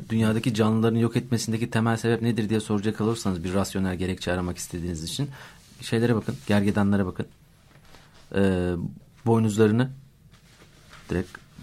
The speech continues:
burunların üstündeki boynuzlarını cinsel kuvveti arttırıcı toz haline getirip burunlarından içeri çekmek için kesip öldürüyorlar. Filleri dolaplarında,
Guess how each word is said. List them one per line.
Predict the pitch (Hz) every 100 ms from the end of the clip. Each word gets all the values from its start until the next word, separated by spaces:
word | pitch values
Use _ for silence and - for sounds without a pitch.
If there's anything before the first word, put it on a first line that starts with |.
| - - -
burunların | 104 110 101 95
üstündeki | 95 101 92 98
boynuzlarını | 110 107 101 101 101 123
cinsel | 113 110 117
kuvveti | 117 104 101 104
arttırıcı | 101 107 101 104 107 - - -
toz | 123 110
haline | 101 98 101
getirip | 98 92 120 131 -
burunlarından | 113 110 107 107 107 104
içeri | 98 98
çekmek | - 107 113
için | - 131
kesip | - 110 135
öldürüyorlar. | 113 98 101 92 78 78 - - - -
Filleri | 113 113 107 123 135 - - - -
dolaplarında, | 104 104 107 98 98 113